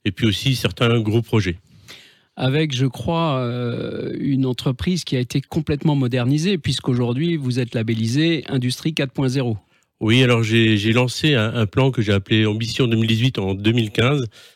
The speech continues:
Speaker 1: dont l'objectif, c'était effectivement de, de moderniser l'entreprise. Donc, on a mis en place une démarche Lean, Lean Management. Euh, à, à cela, on a investi un peu plus d'un million d'euros dans un nouvel outil de production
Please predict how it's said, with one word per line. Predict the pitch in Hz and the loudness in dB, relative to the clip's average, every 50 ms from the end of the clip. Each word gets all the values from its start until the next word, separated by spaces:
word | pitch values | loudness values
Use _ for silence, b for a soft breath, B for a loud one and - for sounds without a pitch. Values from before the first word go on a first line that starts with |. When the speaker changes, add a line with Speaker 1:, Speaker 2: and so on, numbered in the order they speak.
| B B - | B B -6
Speaker 1:
dont | 101 104 | -2 0
l'objectif, | 104 113 110 104 117 110 - 139 127 - | 0 0 0 -2 -4 -6 -4 -4 -4 -2
c'était | - 110 92 - 107 | -4 -4 -2 -2 -2
effectivement | 98 - 107 95 - 110 104 110 113 113 107 | -2 -2 -4 -4 -2 -2 0 0 2 0 0
de, | 98 101 98 98 | 0 0 0 0
de | 92 98 | 0 0
moderniser | 98 104 104 104 107 107 107 113 113 107 113 | 0 2 2 2 2 2 2 2 2 0 2
l'entreprise. | 110 107 101 - 104 - 143 151 151 127 | 0 0 -2 -4 -4 -2 0 0 0 -2
Donc, | 107 95 95 - | -4 -8 -6 -4
on | 101 98 | -4 -2
a | 95 92 92 B B B B B B B - | -2 -2 -4 B B B B B B B 0
mis | 117 120 | 2 2
en | 117 | 2
place | 104 - 127 120 113 - - | 2 2 0 0 0 0 0
une | 110 107 101 101 98 | 0 0 0 0 0
démarche | 95 107 107 107 110 104 98 - - | 0 2 2 2 0 0 -2 -4 0
Lean, | 110 104 101 101 110 127 160 165 117 101 107 | 0 0 2 4 4 4 4 4 2 0 0
Lean | 104 107 110 110 | 0 0 2 2
Management. | 107 101 101 98 87 101 113 135 143 b b b b b b b b - | 2 0 0 0 0 0 -2 -2 -4 b b b b b b b b -2
Euh, | 107 104 101 98 101 107 110 107 | 0 0 2 2 2 0 -2 -2
à, | 104 110 110 110 107 95 120 | -2 -2 -2 -2 -2 -2 -2
à | 117 | -2
cela, | 104 - 131 127 | -2 0 0 2
on | 123 113 | 2 2
a | 104 | 2
investi | 101 101 107 107 98 - - 127 120 | 2 2 2 0 0 -2 -2 0 0
un | 104 | 0
peu | 92 107 95 | 0 -2 -6
plus | 92 - 123 | -4 -2 0
d'un | 113 117 | 2 2
million | 113 113 113 107 | 4 4 4 2
d'euros | 110 110 104 107 113 117 107 | 2 2 2 2 0 0 0
dans | 98 92 95 | -2 -2 -2
un | 95 95 95 | -2 -2 0
nouvel | 98 107 113 117 113 117 | 0 0 0 0 0 0
outil | 107 - - | -2 -4 -6
de | - | -10
production | - - 107 101 98 - - 131 131 131 | -6 -4 -4 -4 -4 -2 -2 0 0 -2